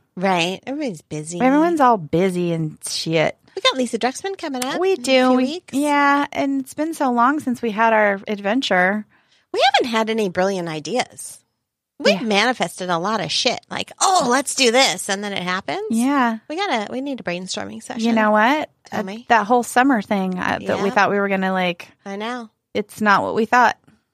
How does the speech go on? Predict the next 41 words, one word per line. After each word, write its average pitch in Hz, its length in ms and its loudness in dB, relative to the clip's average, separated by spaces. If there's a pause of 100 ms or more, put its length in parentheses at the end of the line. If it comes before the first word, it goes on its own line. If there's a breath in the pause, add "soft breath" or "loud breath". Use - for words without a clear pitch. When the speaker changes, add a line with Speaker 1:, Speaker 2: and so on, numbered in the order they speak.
(100)
Speaker 1:
Nope. 196 420 -12
Speaker 2:
No. 190 680 -2 (440)
Speaker 1:
No. 202 380 -14
Speaker 2:
We 208 120 2
don't 214 200 4
realize 202 560 4
when 196 160 0
it's 185 240 -4
great. - 200 0
We 226 120 2
should 226 180 2
appreciate 214 600 2
when 202 120 0
everything's 185 560 0
going 180 400 -2
so 180 240 0
perfectly. 170 720 -2 (140)
Speaker 1:
I 185 80 -6
know. 165 320 -8 (320)
Speaker 2:
'Cause - 280 -4 (100)
then 185 120 2
it 165 160 -2
just 170 220 -4
goes 170 240 2
to 160 80 -4
shit. - 320 0 (240 loud breath)
But 196 160 2
we're 247 120 4
gonna 285 220 2
get 262 140 0
it 220 80 -2
back 214 200 2
together. 240 460 -2
We're 208 140 -4
gonna 208 160 -4
add 190 340 0
our 190 140 2
Yes 247 320 -2
Day 220 260 2
next 202 320 -6
Tuesday. 208 600 -2